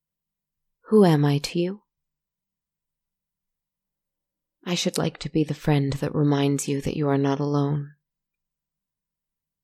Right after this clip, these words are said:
I hope that's who I am. Who is my companion to me?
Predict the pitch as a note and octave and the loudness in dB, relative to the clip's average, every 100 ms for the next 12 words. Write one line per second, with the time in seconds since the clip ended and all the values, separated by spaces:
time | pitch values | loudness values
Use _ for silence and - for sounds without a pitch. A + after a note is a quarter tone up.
0 | _ _ - E3 F3 F#3 - E3+ D#3+ - | _ _ -6 -4 -2 -6 -4 -4 -4 -6
1 | E3 E3+ E3 E3 D#3+ D#3+ _ _ _ _ | -6 -6 -6 -8 -12 -16 _ _ _ _
2 | _ _ _ _ _ _ _ _ _ _ | _ _ _ _ _ _ _ _ _ _
3 | _ _ _ _ _ _ _ _ _ _ | _ _ _ _ _ _ _ _ _ _
4 | _ _ _ _ F#3 F#3 E3 D#3+ D3+ D3 | _ _ _ _ 0 2 2 2 2 0
5 | D3 D3+ D3 D3 F3 E3+ D#3+ C#3+ C#3 C#3 | 0 0 2 2 2 4 4 4 2 0
6 | - D3+ D#3 D3+ C3+ C#3+ | -2 0 2 2 -2 -8